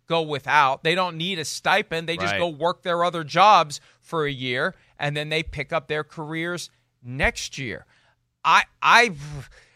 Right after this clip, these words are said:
Speaker 2: So you're saying
Speaker 1: I,
Speaker 2: full-time
Speaker 1: I
Speaker 2: officials that were getting paid a lot of money might have been a good idea now. I mean, that, you know, that's
Speaker 1: Might have
Speaker 2: what
Speaker 1: been a good, might have been a
Speaker 2: right?
Speaker 1: good idea. Might have been a good idea to keep 'em under your thumb,
Speaker 2: Right.
Speaker 1: N F L.
Speaker 2: Right.
Speaker 1: Might have been a good idea to have full-time officials 'cause it's gonna be a lot harder for them to say,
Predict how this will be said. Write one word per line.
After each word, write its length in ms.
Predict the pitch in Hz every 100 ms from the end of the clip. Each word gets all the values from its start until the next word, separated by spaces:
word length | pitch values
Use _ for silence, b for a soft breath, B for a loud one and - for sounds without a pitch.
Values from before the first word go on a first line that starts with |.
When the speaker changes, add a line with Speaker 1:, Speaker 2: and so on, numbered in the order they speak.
| b -
Speaker 2:
So 120 | 170
you're 200 | 185 190
saying 320 | - 190 196 -
Speaker 1:
I, 140 | 190
Speaker 2:
full-time 320 | 247 190 180
Speaker 1:
I 40 | 233
Speaker 2:
officials 580 | 165 185 185 196 202 180
that 100 | 165
were 80 |
getting 260 | 160 165 165
paid 200 | 165 165
a 80 | 160
lot 180 | 160 156
of 80 |
money 260 | 147 165 165
might 280 | 139 139 147
have 60 |
been 100 | 143
a 80 | 143
good 180 | 131 143
idea 400 | 135 131 143 170
now. 320 | 127 110 98
I 80 | 101
mean, 160 | 107 110
that, 220 | 123 123
you 80 | 123
know, 100 | 117
that's 100 | 123
Speaker 1:
Might 100 | 190
have 120 | 208
Speaker 2:
what 0 |
Speaker 1:
been 120 | 220
a 40 |
good, 120 | 202 214
might 180 | 208 247
have 80 |
been 40 | -
a 40 | 254
Speaker 2:
right? 60 |
Speaker 1:
good 120 | 240
idea. 280 | 254 240 240
Might 140 | 214 214
have 100 | 262
been 120 | 294
a 40 |
good 120 | 285
idea 260 | 285 285 302
to 60 | 277
keep 180 | 262
'em 60 | 233
under 160 | 247 247
your 120 | 226
thumb, 360 | - 277 262
Speaker 2:
Right. 240 | 123 139 143
Speaker 1:
N 100 | 196
F 180 | 190 -
L. 300 | 185 185 180
Speaker 2:
Right. 320 | 110 120 101
Speaker 1:
Might 120 | 196
have 100 | 269
been 100 | 277
a 40 |
good 120 | 269 262
idea 380 | 247 220 254
to 80 | 254
have 200 | 220 214
full-time 400 | - 233 226 220
officials 540 | 208 - 254 - 185 - b b
'cause 140 | 196
it's 20 | 165
gonna 120 | 208
be 80 | 214
a 60 |
lot 200 | 226 247
harder 260 | 220 240 233
for 140 | 190
them 240 | 214 233 214
to 80 |
say, 460 | 202 220 185 185 156